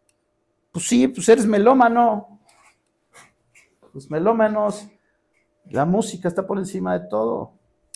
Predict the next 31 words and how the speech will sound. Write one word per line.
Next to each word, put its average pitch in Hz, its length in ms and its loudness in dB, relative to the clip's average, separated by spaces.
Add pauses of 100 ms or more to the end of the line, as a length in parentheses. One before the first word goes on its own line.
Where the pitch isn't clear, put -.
(2000)
¿No? 170 400 -8 (680)
Y 151 120 -2
si, 160 160 0
pues, 156 180 -10
cómprate 196 460 2
un 202 100 2
equipo, 185 580 2
el, 139 320 -6 (320)
el 123 160 -4
que 135 100 -2
a 127 100 2
ti 156 100 -4
te 180 140 0
guste 196 420 -2
y 104 260 -8
ya 139 140 2
está, 175 640 2
y 104 180 -8
así 110 200 -2
lo 233 80 8
dijeron, 165 380 0
¿eh? - 120 -12 (260)
Ya 139 280 4
está. 160 560 0 (1200)
Pues 139 160 -4
en, 175 120 4
cómprate 220 460 4
un 220 140 2
L 220 160 4
G 208 320 4
X-Boom 247 800 2